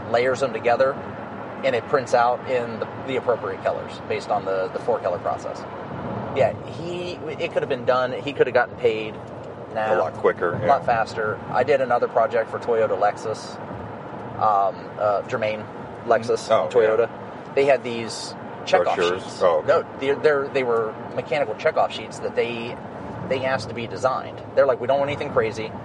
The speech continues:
Speaker 1: but here is what we want."
Speaker 2: Mm-hmm.
Speaker 1: We want, and they just had, like, a sketch. So I laid out this beautiful sketch with all the, well, it wasn't really beautiful. It was a fucking form, but
Speaker 2: But they don't know that.
Speaker 1: they don't know that. So, but they laid,
Speaker 2: That's not
Speaker 1: laid
Speaker 2: important.
Speaker 1: the,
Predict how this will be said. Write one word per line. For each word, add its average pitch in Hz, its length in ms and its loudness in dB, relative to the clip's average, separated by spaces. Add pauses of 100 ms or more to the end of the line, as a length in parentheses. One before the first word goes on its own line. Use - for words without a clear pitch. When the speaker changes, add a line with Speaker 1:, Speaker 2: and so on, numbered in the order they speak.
(280)
Speaker 1:
but 110 100 4
here 135 280 2
is 131 300 4
what 117 160 2
we 110 100 -4
want." 107 320 -2 (100)
Speaker 2:
Mm-hmm. 107 540 -8
Speaker 1:
We 113 120 -6
want, 107 300 0 (380)
and 123 80 2
they 135 100 4
just 117 160 -8
had, 120 120 2
like, 107 140 -2
a - 40 -10
sketch. - 380 -2
So 104 80 0
I - 60 6 (260)
laid 104 160 2
out 98 180 2
this 90 160 -10 (320)
beautiful 175 400 -4
sketch 107 400 2
with 92 160 -4
all 135 280 6
the, 92 280 2 (640)
well, 104 140 4
it 98 140 -2
wasn't 92 280 -2 (260)
really 85 200 -4
beautiful. 82 280 -6
It 98 40 -6
was 87 80 -8
a 82 60 -4
fucking - 340 -2
form, 82 260 -2 (600)
but 101 200 4 (460)
Speaker 2:
But 117 120 2
they 110 100 6
don't 85 180 2
know 76 120 2
that. 76 160 0
Speaker 1:
they - 100 6
don't 90 160 -2
know 76 100 -6
that. 80 280 -6
So, 120 100 -10
but 135 120 6
they 139 100 6
laid, 135 180 6
Speaker 2:
That's - 80 0
not 104 140 6
Speaker 1:
laid - 80 4
Speaker 2:
important. 87 460 -2
Speaker 1:
the, 127 220 -4